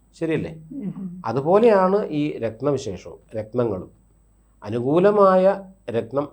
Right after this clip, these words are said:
Speaker 1: അത് ശുദ്ധമായിരിക്കണം, ആ, വിധിപ്രകാരം ആയിരിക്കണം ധരിക്കുന്നത്. അങ്ങനെ അത് ധരിക്കപ്പെട്ട് കഴിഞ്ഞാൽ ആ വ്യക്തിക്ക്, വ്യക്തി ഉദ്ദേശിക്കുന്ന കാര്യം നടന്നിരിക്കും. അത് പ്രപഞ്ച സത്യമാണ്.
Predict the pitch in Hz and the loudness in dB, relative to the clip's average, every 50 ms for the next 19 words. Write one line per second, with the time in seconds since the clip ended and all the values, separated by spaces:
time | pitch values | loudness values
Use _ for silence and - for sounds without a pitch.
0 | _ 104 107 117 110 - - 107 90 - 165 190 202 190 175 175 170 165 170 175 | _ -4 -2 -2 -2 -2 -6 -10 -2 0 0 2 4 2 2 2 0 0 -2 -2
1 | 202 254 - - _ _ _ _ _ _ _ _ _ _ _ _ _ _ _ _ | -2 -4 -8 -16 _ _ _ _ _ _ _ _ _ _ _ _ _ _ _ _
2 | _ _ _ _ - 101 104 104 101 101 98 98 92 - 110 117 120 120 131 - | _ _ _ _ -8 -6 -4 -4 -2 -4 -4 -6 -8 -6 -6 -6 -2 -2 2 4
3 | 151 147 151 170 175 185 196 - 156 143 160 170 175 175 170 165 170 170 151 131 | 4 6 8 8 8 8 8 8 6 6 6 6 4 2 2 0 0 0 0 0
4 | 131 135 131 160 156 143 135 131 139 - - - - - - 117 131 147 175 196 | 0 0 -2 -4 -2 -2 -2 -2 -2 -6 -8 -12 -6 -4 -4 -2 2 4 6 6
5 | 208 240 240 220 185 202 208 208 165 156 151 151 156 156 175 170 - 170 156 160 | 6 8 6 6 6 6 4 4 4 2 0 0 0 0 0 0 0 -2 0 0
6 | 156 147 139 135 131 131 135 147 151 - 113 113 117 131 147 143 139 123 120 - | 2 2 2 4 2 2 0 0 -4 -4 -2 -2 0 0 2 2 0 -2 -2 -6
7 | - - 135 131 131 131 - - 147 156 165 - - - 117 110 110 107 - - | -6 -2 -2 -2 -2 -4 -6 -4 -4 -2 -2 -4 -6 -10 -8 -8 -8 -8 -8 -8
8 | 135 139 131 107 92 101 120 123 120 123 139 131 123 139 135 143 143 139 - 123 | -6 -6 -6 -6 -4 -4 -2 -2 -2 -4 -8 -4 -4 -2 0 0 -2 -2 0 0
9 | 110 107 110 120 113 101 92 87 87 85 101 107 104 90 90 - - - 110 - | 0 0 0 -4 -6 -6 -8 -8 -8 -8 -6 -6 -6 -8 -10 -14 -14 -16 -16 -16
10 | - _ _ _ _ _ _ _ _ _ _ _ _ _ _ _ _ - - 117 | -16 _ _ _ _ _ _ _ _ _ _ _ _ _ _ _ _ -16 -14 -14
11 | 139 170 160 143 147 147 156 160 151 135 - - 127 117 98 92 | -8 -8 -6 -6 -6 -6 -8 -8 -8 -10 -12 -10 -10 -10 -10 -10